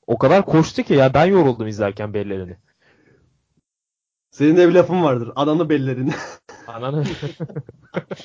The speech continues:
Speaker 1: Ya Bellerin şey imzası oldu artık biraz bu sağ çizgiden inip yerden kesmeleri.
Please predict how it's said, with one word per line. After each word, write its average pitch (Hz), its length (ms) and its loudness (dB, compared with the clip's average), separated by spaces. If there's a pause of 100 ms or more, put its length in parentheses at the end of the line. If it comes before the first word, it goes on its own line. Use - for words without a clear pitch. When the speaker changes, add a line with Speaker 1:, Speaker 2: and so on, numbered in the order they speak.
(2500)
Speaker 1:
Ya 120 200 -6
Bellerin 151 300 0
şey 214 300 2
imzası 160 520 0
oldu 175 200 0
artık 110 340 -2
biraz 113 280 -2
bu 117 200 -6 (760)
sağ 127 260 0
çizgiden 123 400 -8
inip 127 260 -10
yerden 120 420 0
kesmeleri. 117 640 -6